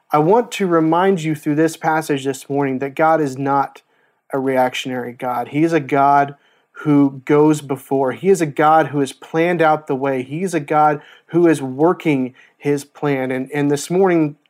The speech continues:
again, the title of the message is The God Who Goes Before. And we, of course, we get that from this passage when, when, uh, Abraham says to his servant that the,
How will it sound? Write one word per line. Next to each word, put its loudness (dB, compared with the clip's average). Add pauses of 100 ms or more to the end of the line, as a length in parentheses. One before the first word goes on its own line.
(100)
again, 2
the 2
title 2
of -2
the 0
message -2
is 2 (380)
The -2
God 4 (240)
Who 0
Goes 2
Before. 0
And 0
we, 2
of -10
course, 2
we 2
get 0
that 2
from 0 (280)
this 0
passage 2
when, -2
when, -4
uh, -12
Abraham 0
says 0
to -4
his -2
servant -2
that -6
the, -2